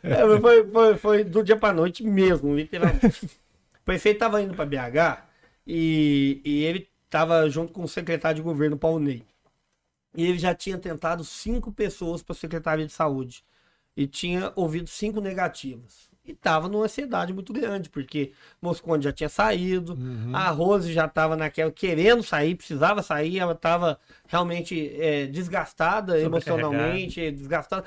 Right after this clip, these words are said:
Speaker 1: até porque ela foi secretária sozinha, né? Não tinha
Speaker 3: Aham.
Speaker 1: nenhum adjunto na época, coitado.
Speaker 2: Uhum.
Speaker 1: Então pesa muito mesmo. É uma secretaria muito grande.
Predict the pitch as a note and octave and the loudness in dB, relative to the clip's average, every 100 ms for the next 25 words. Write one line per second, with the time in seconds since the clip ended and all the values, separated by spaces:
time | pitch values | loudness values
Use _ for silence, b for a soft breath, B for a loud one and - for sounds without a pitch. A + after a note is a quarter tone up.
0 | B B D3 D#3 E3 F#3+ F3+ G3+ G#3 G#3 | B B -4 2 2 2 -4 -4 -4 -2
1 | G3 G3 A3+ F#3+ F#3+ F#3+ E3+ F3+ - b | -4 -2 -2 -2 -4 -4 -4 -6 -10 b
2 | b D3 D3 E3+ F3 A3+ B3 B3+ A3+ A#3 | b -6 -4 -4 0 2 4 4 6 4
3 | A3 E3+ C#3 D3 - - C#3+ C#3 B2+ G2+ | 2 -2 0 -2 -6 -6 -4 -4 -4 -2
4 | F3 G3 - G3 B3+ A3 E3+ D#3+ C#3+ C#3 | -2 -2 0 2 2 0 -2 -4 -4 -6
5 | C3 B2+ b b F3+ G#3 G#3+ G3 F#3 E3+ | -6 -12 b b -2 2 2 0 -2 0
6 | D#3+ D3+ D3 C#3 B2+ - | -2 -4 -4 -4 -6 -14